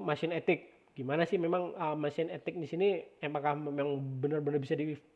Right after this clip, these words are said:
fully digunakan secara otomasi atau tidak? Nah, ini kalau berbicara tentang manipulation by hacker, itu berbicara tentang information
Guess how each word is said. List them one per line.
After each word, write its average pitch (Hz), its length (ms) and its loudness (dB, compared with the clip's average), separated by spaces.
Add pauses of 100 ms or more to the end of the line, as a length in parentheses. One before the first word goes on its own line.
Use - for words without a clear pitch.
fully 156 240 4
digunakan 143 560 0
secara 156 240 0
otomasi 143 400 -2
atau - 80 -8
tidak? 151 320 -2 (640)
Nah, 135 80 -2
ini 156 160 2
kalau 185 240 6
berbicara 156 480 0
tentang 156 240 -4
manipulation 147 560 0
by 139 240 0
hacker, 196 240 2
itu 165 160 -2
berbicara 151 480 -2
tentang 156 320 -2
information 147 480 -2